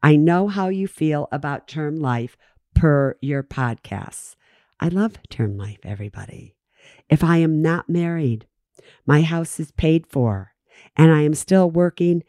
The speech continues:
and will until I am seventy, eleven years to go. Yay. Do I even need a life insurance policy?" My answer is no, but I would love to hear what your thoughts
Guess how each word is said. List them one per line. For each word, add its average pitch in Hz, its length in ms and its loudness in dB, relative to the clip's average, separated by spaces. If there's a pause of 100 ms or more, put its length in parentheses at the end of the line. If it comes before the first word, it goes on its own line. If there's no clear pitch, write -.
(240)
and 139 280 4
will 165 320 2
until 160 300 -2
I 156 140 -2
am 147 160 -2
seventy, 143 680 0 (160)
eleven 120 360 -2
years 135 260 -4
to 151 120 -8
go. 151 440 -4
Yay. 143 680 -2 (400)
Do 208 100 0
I 214 100 0
even 226 440 2
need 139 420 -2
a 135 60 -10
life 131 340 -6
insurance 143 420 -6
policy?" 147 720 -6 (580)
My 170 320 4
answer 151 460 0
is 139 220 -6
no, 147 520 -2 (480)
but 123 140 0
I 123 160 -2
would 120 180 -6
love 147 300 0
to 180 120 -2
hear 160 400 0
what 127 220 -8
your 139 180 -4
thoughts 135 440 -4